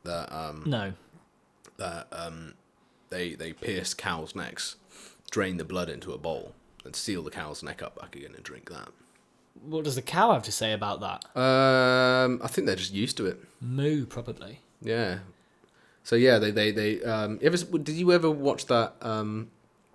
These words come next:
Speaker 2: Ugh.
Speaker 1: that
Speaker 2: Although then again, we donate blood. Like,
Speaker 1: Yeah,
Speaker 2: cows
Speaker 1: but, I
Speaker 2: probably
Speaker 1: mean,
Speaker 2: got a lot of blood.
Speaker 1: cows, yeah, the cow's not going, "Excuse me, um,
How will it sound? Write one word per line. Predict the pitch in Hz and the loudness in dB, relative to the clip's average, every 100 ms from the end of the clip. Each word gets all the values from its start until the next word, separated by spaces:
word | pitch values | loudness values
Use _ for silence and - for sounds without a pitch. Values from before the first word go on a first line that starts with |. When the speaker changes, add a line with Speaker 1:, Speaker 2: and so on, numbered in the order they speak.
| - | -10
Speaker 2:
Ugh. | 208 240 127 104 | -8 -6 -8 -4
Speaker 1:
that | 101 98 - - | -2 -2 -4 -6
Speaker 2:
Although | 208 294 | 2 2
then | 302 330 | 4 2
again, | 330 320 | 0 2
we | 339 | 4
donate | 311 277 311 311 330 | 4 2 2 -2 -2
blood. | 156 113 143 | -2 -2 -2
Like, | 151 147 - _ _ _ _ _ _ | -2 -4 -10 _ _ _ _ _ _
Speaker 1:
Yeah, | 147 - | -2 0
Speaker 2:
cows | - 135 | 2 4
Speaker 1:
but, | |
I | 135 | 6
Speaker 2:
probably | 131 | 8
Speaker 1:
mean, | 131 | 8
Speaker 2:
got | 180 165 | 8 6
a | |
lot | 233 180 | 6 4
of | |
blood. | 208 220 95 - - | 4 2 2 -6 0
Speaker 1:
cows, | 151 135 - - | 4 4 0 -6
yeah, | 143 120 - | 0 2 2
the | - | -2
cow's | - 120 | 4 4
not | 123 95 | 4 2
going, | 92 92 90 92 _ _ - _ | 2 2 -2 -6 _ _ -20 _
"Excuse | - 95 - | 0 0 0
me, | 76 90 | -10 -14
um, | 90 87 82 | -10 -8 -8